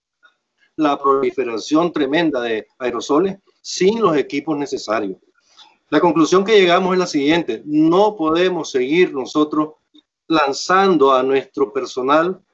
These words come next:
de salud, que es lo más preciado que tenemos en estos momentos, hacia, hacia la enfermedad.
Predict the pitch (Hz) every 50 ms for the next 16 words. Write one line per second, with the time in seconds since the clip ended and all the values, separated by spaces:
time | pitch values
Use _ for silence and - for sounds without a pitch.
0 | _ _ _ _ - - - 147 143 165 190 180 - - 151 151 160 170 196 185
1 | 175 185 190 190 190 - 175 156 - - 185 180 175 185 185 160 165 156 - 143
2 | 143 156 180 180 151 131 131 131 143 143 143 - 165 151 180 175 175 160 151 151
3 | 147 - 185 175 - _ _ _ _ _ - _ - 156 151 151 - 160 160 156
4 | 151 151 151 151 160 160 147 156 156 151 147 143 135 - 143 131 123 120 107 98
5 | 98 101 98